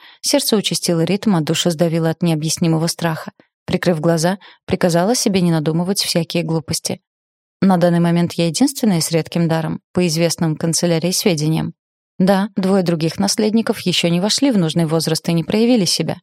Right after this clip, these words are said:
Но есть и другие, фамилии которых я не знаю». «Есть.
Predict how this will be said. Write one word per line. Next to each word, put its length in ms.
Но 140
есть 320
и 40
другие, 420
фамилии 400
которых 480
я 180
не 120
знаю». 360
«Есть. 480